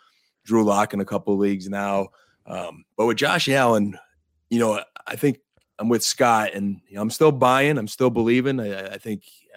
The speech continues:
I'm gonna, 'cause I think you said in your notes, Scott, about kinda hedging your bets there a little bit, like you might still stay with him if I understood you correctly. I think it was the Buffalo Bills coaching staff. They says, you know, "Hey, where we go next year, it, it's on Josh Allen."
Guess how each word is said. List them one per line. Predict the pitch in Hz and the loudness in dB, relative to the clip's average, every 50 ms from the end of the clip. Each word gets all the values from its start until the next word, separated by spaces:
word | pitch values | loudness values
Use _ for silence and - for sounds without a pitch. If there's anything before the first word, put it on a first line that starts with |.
| 95 92 104 | -18 -14 -10
I'm | 113 | -6
gonna, | 113 110 107 104 98 87 | -6 -4 -4 -6 -8 -10
'cause | - - - _ - | -14 -20 -20 _ -6
I | 117 117 | -4 -2
think | 139 131 | 2 2
you | 131 120 | 2 4
said | - 135 131 117 | 4 2 2 4
in | 120 | 2
your | 117 | 2
notes, | 117 123 123 120 - | 4 4 4 2 2
Scott, | - 117 110 | -2 -2 -2
about | 107 107 - | -2 -4 -6
kinda | - 117 104 | -6 -10 -10
hedging | 92 87 113 113 110 113 | -6 -4 -4 -2 -2 -2
your | 113 110 | -2 -2
bets | 101 110 113 117 - - | 0 0 0 0 0 0
there | - 117 | 0 0
a | 113 | 2
little | 110 113 113 | 4 4 4
bit, | 110 113 110 | 4 4 4
like | 107 104 104 | 2 2 0
you | 107 | 0
might | 107 107 104 | -2 -2 -2
still | - - 113 104 | -2 -6 -6 -8
stay | - - 113 107 | -6 -6 -4 -2
with | 107 113 113 113 | 0 0 0 0
him | 113 110 | -2 -6
if | 101 101 | -6 -6
I | 107 104 | -6 -6
understood | 101 101 98 - - 110 107 107 | -6 -6 -8 -6 -6 -6 -4 -4
you | 107 101 | -6 -6
correctly. | - 104 107 107 101 - 101 104 98 98 - _ _ _ _ - - - - _ _ _ | -4 -2 -2 -2 -2 -4 -4 -6 -6 -6 -8 _ _ _ _ -20 -20 -20 -20 _ _ _
I | - 117 | -2 2
think | 113 156 170 151 | 2 4 6 6
it | |
was | 151 135 113 104 104 - - _ _ - | 6 4 4 0 -4 -6 -8 _ _ -2
the | 120 | 2
Buffalo | 107 135 139 131 - 127 123 | 4 4 4 4 4 2 4
Bills | 117 127 123 117 104 | 6 6 4 4 2
coaching | - - 127 120 117 - 117 104 | 2 2 4 4 4 2 -2 -8
staff. | - - 110 107 101 104 - | -6 -6 -6 -6 -6 -6 -6
They | - 107 | -6 -8
says, | 104 - - 110 107 104 98 98 - | -6 -4 -2 -2 -2 -2 -4 -6 -6
you | 110 | -4
know, | 104 104 | -4 -4
"Hey, | 110 113 104 92 - - _ _ _ _ _ _ | -4 -6 -8 -8 -12 -18 _ _ _ _ _ _
where | - 110 113 | -2 0 2
we | 120 143 147 | 4 4 6
go | 139 147 139 131 | 6 6 6 6
next | 131 127 117 - - | 4 2 0 0 2
year, | 120 117 110 | 4 6 6
it, | 110 - 120 117 - _ _ | 6 4 0 -2 -4 _ _
it's | 127 127 - | 0 0 0
on | - - 123 120 120 113 | 0 -2 -2 0 0 -2
Josh | 104 110 113 110 107 101 - - | -2 -2 -2 -2 -2 -4 -6 -8
Allen." | - 107 107 101 95 95 90 87 | -6 -6 -6 -4 -6 -8 -10 -12